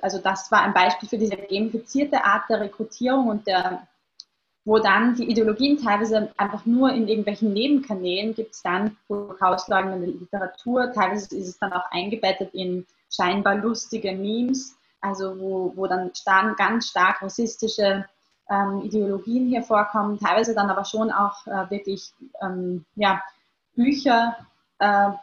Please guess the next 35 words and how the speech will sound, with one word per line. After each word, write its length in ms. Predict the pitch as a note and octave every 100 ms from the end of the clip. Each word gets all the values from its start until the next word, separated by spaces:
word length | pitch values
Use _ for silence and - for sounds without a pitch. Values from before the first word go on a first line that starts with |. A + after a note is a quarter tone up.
| _
Auszeiten 520 | F#3 G#3+ - G#3+ G#3+
des 160 | A3 A3
Faschismus 640 | A3 - A3+ A#3 G#3+ G#3
oder, 360 | - F#3 F3+ F3+ -
oder, 360 | F#3 F3+ F3 - _ -
ja, 220 | F#3+ F#3 -
Bücher 340 | A#3 - G3+
von, 420 | - G3 F#3 F#3
von 160 | F3+ F#3+
den 120 | F#3+
Philosophen, 600 | G3 F#3+ F#3 G3 A3+ A#3+
die, 280 | A#3 A3 G#3+ _ _ -
ähm, 520 | G#3 G3+ G#3 G3+ G3+ - -
Neonazis 1080 | F#3+ G3 G3+ G#3+ G#3 G3 - - G#3 - -
inspiriert 500 | F#3+ G#3+ A3 C4 B3
haben. 340 | A3 A#3 A#3 - _ -
Ähm, 440 | G#3 G3 G3 G3 -
und 380 | G#3 G3 - _ _ _ -
das 200 | G3+ -
Ganze, 800 | G3 A3+ - A3 A3 A3 G#3+ - _ _ _ A3
würde 160 | A3+
ich 100 | A#3
sagen, 260 | A#3+ G#3+ A#3
das 200 | A#3+ - -
läuft 380 | - A3+ A3 B3
aber 120 | B3+
so 120 | B3 A#3+
nebenbei 600 | A3 A3+ A3+ F3 F#3+ E3
ab. 140 | D#3+
Also 180 | - F#3+
es 80 | G#3
ist, 80 | -
wie 100 | B3
gesagt, 320 | A#3 A3 A3
dieser 260 | G3 G3+